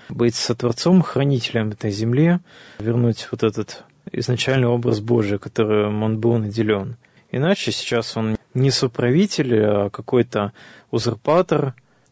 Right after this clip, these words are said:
который присваивает себе полномочия, которых у него нет. Просто по, по факту того, что человек себя ведет совершенно по-другому. Тут можно вспомнить притчу о неверном управителе. Человек, э, гулял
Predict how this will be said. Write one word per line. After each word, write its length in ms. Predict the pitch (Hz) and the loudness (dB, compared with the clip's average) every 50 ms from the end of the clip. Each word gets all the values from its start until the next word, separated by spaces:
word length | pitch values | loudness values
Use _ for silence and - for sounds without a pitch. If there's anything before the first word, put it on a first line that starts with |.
| _ - - | _ -8 -6
который 760 | - 113 - - 120 113 110 104 104 104 107 104 104 104 - - - - _ _ - - - | -4 -4 -2 -2 0 0 2 0 0 0 0 -2 -2 -4 -8 -14 -20 -20 _ _ -14 -14 -10
присваивает 540 | - 127 123 - - - 120 117 113 107 104 | -8 -8 -6 -6 -2 0 0 2 2 0 -2
себе 360 | - - 113 113 135 147 147 135 - - _ _ | -4 -8 -2 0 0 2 0 0 -4 -10 _ _
полномочия, 640 | - - 123 120 120 120 120 131 151 165 - - - | -4 -2 0 0 2 2 2 2 2 0 0 -4 -8
которых 420 | - 113 - - 123 127 - - | -8 -10 -6 -4 -4 -4 -4 -4
у 40 | 120 | -6
него 180 | 107 107 107 110 | -6 -4 -4 -2
нет. 420 | 107 101 101 98 90 - - - _ _ _ _ _ - - 165 - - | -2 -2 -4 -4 -6 -8 -12 -20 _ _ _ _ _ -16 -14 -14 -12 -8
Просто 380 | - 107 104 - - - 113 - _ _ | -6 -6 -6 -6 -6 -8 -10 -10 _ _
по, 160 | - 131 107 117 | -4 -4 -4 -4
по 220 | 117 - - 113 | -4 -4 -4 -4
факту 380 | - - 123 120 - - 117 107 | -2 0 -2 -2 -2 -4 -6 -4
того, 240 | - 120 131 160 | -2 0 0 0
что 180 | 160 - - 127 | -2 -2 -8 -12
человек 300 | - - - 117 123 - | -10 -4 -2 -2 -2 -2
себя 200 | - - 110 107 | -4 -6 -6 -4
ведет 260 | 104 104 104 113 127 | -4 -4 -2 -2 -2
совершенно 520 | - - - 110 104 - - 120 113 113 110 | -2 -4 -8 -6 -6 -4 -4 -2 -2 -4 -4
по-другому. 640 | - 120 113 113 110 113 107 131 104 98 98 101 | -4 -4 -6 -4 -6 -6 -4 -4 -4 -4 -4 -4
Тут 180 | - 113 113 - | -4 -4 -4 -2
можно 300 | 117 113 113 107 110 107 | -2 -2 -2 -2 -2 -4
вспомнить 520 | 101 - - - 113 110 107 101 - - - | -6 -8 -6 -4 -4 -4 -4 -6 -8 -10 -10
притчу 360 | - 117 120 117 - - - | -6 -4 -4 -4 -4 -6 -4
о 40 | 113 | -2
неверном 480 | 113 117 117 117 127 113 117 113 110 107 | -2 0 0 2 0 0 0 -2 -4 -4
управителе. 720 | 107 - 123 143 160 208 233 - - 190 156 143 139 139 - - - - 131 120 - | -4 -2 0 2 2 2 0 0 -2 -2 0 0 -2 -2 -6 -10 -10 -8 -8 -8 -8
Человек, 420 | - - - 120 113 110 107 110 | -8 -6 -2 0 0 0 2 2
э, 260 | 113 107 104 110 120 - - - - | 2 2 2 2 -2 -4 -10 -16 -12
гулял 520 | - 117 123 120 117 117 113 110 107 101 | -8 -2 0 2 4 4 4 4 4 2